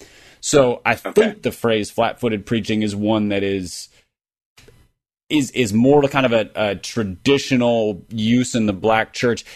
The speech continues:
Speaker 1: And it's a designation
Speaker 2: Yeah.
Speaker 1: between, like, are you just throwing the gospel,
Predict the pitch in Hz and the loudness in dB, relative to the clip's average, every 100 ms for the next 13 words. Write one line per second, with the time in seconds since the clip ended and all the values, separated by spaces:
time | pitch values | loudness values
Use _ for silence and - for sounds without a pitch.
0 | - - 147 139 127 104 156 185 165 123 | -6 0 2 2 0 0 2 2 2 2
1 | 135 135 123 117 113 123 120 113 - 120 | 2 2 -2 -2 -2 0 0 -2 0 2
2 | 143 156 151 127 127 131 - 120 123 123 | 2 0 -2 0 0 0 -6 0 0 2
3 | 117 113 95 107 87 110 117 - - 101 | 0 -2 -2 -4 0 2 2 -2 -2 -2
4 | 95 | -2